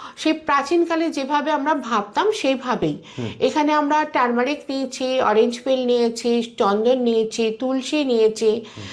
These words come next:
Speaker 1: হ্যাঁ, বিভিন্ন ধরনের, এই ধরনের হার্বস দিয়ে তৈরি হয়েছে এই বডি ওয়াশ, যার দাম নাইনটি নাইন রুপিস।
Speaker 2: মাত্র
Speaker 1: আর
Speaker 2: নিরানব্বই টাকায়?
Speaker 1: মাত্র নিরানব্বই টাকায়। আর যে এই ভিডিও দেখে আমাকে অর্ডার করছো
Speaker 2: হুম।
Speaker 1: এবং স্ক্রিনশট পাঠাচ্ছ, তার জন্য থাকবে কিন্তু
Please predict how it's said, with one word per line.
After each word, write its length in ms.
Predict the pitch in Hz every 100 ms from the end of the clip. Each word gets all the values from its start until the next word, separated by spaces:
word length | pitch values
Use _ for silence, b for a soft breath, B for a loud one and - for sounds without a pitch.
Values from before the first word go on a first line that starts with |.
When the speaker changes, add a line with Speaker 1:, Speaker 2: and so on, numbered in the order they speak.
| - -
Speaker 1:
হ্যাঁ, 180 | 392
বিভিন্ন 480 | 226 269 277 330 349
ধরনের, 300 | 339 339 330
এই 80 | 269
ধরনের 360 | 269 269 285 302 -
হার্বস 340 | 247 247 -
দিয়ে 160 | 330 359
তৈরি 340 | 254 240 262
হয়েছে 280 | 285 262 349
এই 80 | 320
বডি 360 | 220 208 220
ওয়াশ, 180 | 262 403 - B B B 202
যার 480 | 226 277 330 349 233
দাম 380 | 220 240 302
নাইনটি 520 | 262 220 233 240 320 339
নাইন 480 | 233 208 214 220
রুপিস। 400 | 190 170 156 151 - B B
Speaker 2:
মাত্র 180 | 127 185
Speaker 1:
আর 140 | 190
Speaker 2:
নিরানব্বই 380 | 196 208 208 208
টাকায়? 220 | - 107
Speaker 1:
মাত্র 540 | 214 233 285 - - 381
নিরানব্বই 560 | 302 226 214 190 190
টাকায়। 340 | 196 196 196 185 202
আর 160 | 202 196 -
যে 280 | 254 339
এই 300 | 370 302 240 -
ভিডিও 360 | 233 208 285 349
দেখে 300 | 277 277 294
আমাকে 560 | 247 233 240 285 320 B B B B
অর্ডার 340 | 226 233 349
করছো 460 | - 240 233 - 285
Speaker 2:
হুম। 340 | 403 - 220 -
Speaker 1:
এবং 160 | 220 233
স্ক্রিনশট 600 | - 311 370 403 381 381
পাঠাচ্ছ, 400 | 277 247 240 240
তার 360 | 392 359 311 302
জন্য 300 | 339 302 302
থাকবে 360 | 277 214 220
কিন্তু 320 | 262 247 240